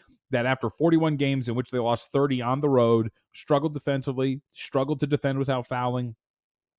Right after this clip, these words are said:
were terrible without Steph Curry on the floor. I don't know why, you know, the collective we thought that this thing was gonna flip in the postseason. That was one of the things we talked about on this pod,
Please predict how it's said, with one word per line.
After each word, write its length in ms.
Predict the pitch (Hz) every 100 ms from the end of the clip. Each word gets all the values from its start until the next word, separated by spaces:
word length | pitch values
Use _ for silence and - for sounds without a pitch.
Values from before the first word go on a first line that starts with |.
| -
were 120 | 123
terrible 440 | - 139 151 147
without 280 | 139 139 139
Steph 240 | - 139 -
Curry 240 | 139 139
on 120 | 135
the 60 | 135
floor. 500 | - 120 117 110 107 _ _ _ _ _
I 60 | 143
don't 120 | 160
know 100 | 160
why, 500 | 139 143 139 135 131 - _ _ -
you 80 |
know, 80 | 147
the 100 | 123
collective 460 | 131 139 151 151 127
we 460 | 127 143 101 110 - _ _ -
thought 200 | 143 147
that 80 |
this 180 | 143 151
thing 180 | - 147
was 120 | 151
gonna 220 | 123 139
flip 400 | - - 175 -
in 100 | 143
the 80 | 143
postseason. 640 | 123 139 135 139 180 123 113
That 100 | 120
was 120 | 120
one 140 | 127
of 40 | 135
the 80 | 127
things 200 | 139 117
we 80 |
talked 260 | 113 131 131
about 120 | 123
on 60 | 110
this 100 | 101
pod, 420 | - 139 147 160